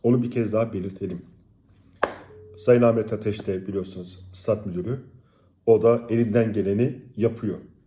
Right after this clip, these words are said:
Elinden geleni. Ee, zaten durumu bu videoyla düzeltiyorum. Akşam da zaten A spor'da bu konuya eğileceğiz.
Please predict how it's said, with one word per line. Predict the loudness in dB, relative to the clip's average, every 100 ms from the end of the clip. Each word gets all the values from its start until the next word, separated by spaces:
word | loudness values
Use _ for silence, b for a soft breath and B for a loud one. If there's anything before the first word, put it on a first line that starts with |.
| -6
Elinden | -2 -2 -2 -2
geleni. | -4 -8 -12 -20 _ _ _ _ b b b b b b b _ 6
Ee, | 6 8 6 4 2 -2 -8 -16 _ _ _ 4
zaten | 4 4 2
durumu | 2 2 0 0 0 2
bu | 0
videoyla | 0 2 2 0
düzeltiyorum. | 2 2 2 0 0
Akşam | 0 -2 -2 -2
da |
zaten | -2 -2 -2
A | -4
spor'da | -4 -8 -8 -8
bu | -8
konuya | -6 -4
eğileceğiz. | -4 -4 -4 -6 -6